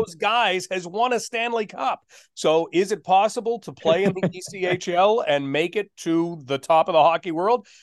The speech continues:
Speaker 1: Well, those four guys have done it. Absolutely it is. And Kyle, you know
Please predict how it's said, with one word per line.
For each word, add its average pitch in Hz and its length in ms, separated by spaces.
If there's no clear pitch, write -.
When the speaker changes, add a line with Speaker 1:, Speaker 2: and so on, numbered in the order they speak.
Speaker 1:
Well, 285 420
those 185 260
four - 280
guys 156 440
have 143 240
done 143 200
it. 208 140
Absolutely 196 800
it 147 80
is. 120 240
And 151 200
Kyle, 185 280
you 202 160
know 170 380